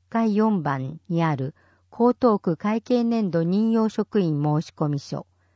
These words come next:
区ホームページからも入手可に必要事項を記入し、郵便番号一三五の八三八三、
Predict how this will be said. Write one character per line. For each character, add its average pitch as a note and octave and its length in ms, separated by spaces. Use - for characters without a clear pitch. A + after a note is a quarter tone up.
区 A#3+ 220
ホ A#3 220
ー - 20
ム B3 140
ペ B3 180
ー G#3+ 40
ジ F3 140
か E3 140
ら F3+ 120
も D3+ 200
入 F#3 260
手 - 260
可 C3 200
に D#3 260
必 - 280
要 B3 180
事 A#3+ 160
項 E3 320
を D#3 80
記 - 200
入 F3+ 240
し、 - 260
郵 A#3+ 180
便 B3 260
番 G3+ 260
号 C3 420
一 - 180
三 A3 340
五 G3 140
の E3+ 120
八 D3+ 220
三 F3+ 300
八 - 260
三、 C#3+ 360